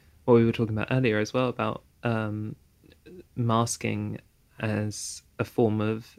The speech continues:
emulation of what we see and what we experience and what we assume to be normal. Um, because Amelie spends a lot of her time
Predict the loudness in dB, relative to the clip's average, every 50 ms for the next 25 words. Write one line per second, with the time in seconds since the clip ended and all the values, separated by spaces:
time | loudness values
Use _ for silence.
0 | -12 -4 -2 -2 0 0 0 0 0 0 -2 -2 -2 -6 -8 -8 -8 -8 -10 -10
1 | -12 -14 -8 -6 -4 -4 -4 -6 -8 -10 -12 -18 -20 -20 _ -12 -2 0 2 2
2 | 2 0 -4 -4 -4 -4 0 0 2 2 0 -2 -4 -4 -4 -4 -4 -4 -6 -10
3 | -12 -10 -6 -4 -2 -2 -2 -4 -6 -8 -10 -10 -12 -16 -16 -18 -20 -20 -20 -20
4 | -20 -20 -20 -14 -6 -2 0 2 2 2 2 0 0 0 -2 -4 -4 -4 -4 -2
5 | -2 -4 -4 -6 -8 -8 -6 -4 -4 -4 -4 -6 -8 -10 -12 -14 _ _ _ _
6 | _ _ _ _ -6 -2 0 2 2 2 0 0 -2 -4 -6 -8 -10 -14 -16 _
7 | _ -6 -2 0 0 0 0 -2 -4 -4 -6 -6 -8 -10 -12 -16 _ -20 -20 _
8 | _ _ _ _ _ _ _ _ _ -2 0 2 2 4 4 4 4 2 2 -2
9 | -2 -4 -4 -2 -2 0 0 0 0 0 -2 -4 -6 -6 -6 -6 -4 -4 -4 -4
10 | -4 -6 -6 -4 -4 -4 -6 -8 -10